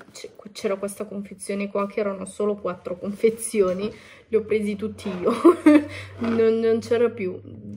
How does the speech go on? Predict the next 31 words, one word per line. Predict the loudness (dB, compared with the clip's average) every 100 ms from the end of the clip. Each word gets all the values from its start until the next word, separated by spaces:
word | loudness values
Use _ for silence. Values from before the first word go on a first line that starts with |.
| -14 -10
Di | -8
questo | -6 -6 -6 -6 -6 -6 -6 -10 -20 -20 -20 -20 -20 -18 -18 -18 -14
nel | -6 -4
negozio | -2 0 0 -2 -6
non | -6
c'era | -6 -8
più, | -10
poi | -8 -6
non | -6
lo | -8
so | -10
se | -8 -8 -10 -16 _ _
c'era | -14 -10 -8
anche | -10 -12 -14 -14
su, | -14 -18 -10 -8 -8
credo | -8 -10
di | -14
sì. | -18 -20 -20 _ -20 -20 -20 -20 -20 -20 -6
Comunque | 0 2 6 6 6
spero | 2 2 2
di, | 0 -4 -8 -6 -6 -8 -10 -14 -16 -14
di | -16
farmele | -14 -12 -10 -12 -12
bastare, | -14 -12 -14 -12 -14 -16 _ _ _ _ -20
devono | -10 -6 -6 -6 -10
bastarmi | -14 -18 -14 -14 -12 -6 -6
<laughs> | -6
per | -2 0
un | 0
mese, | -2 -6 -8 -10 -10
spero. | -10 -6 -6 -6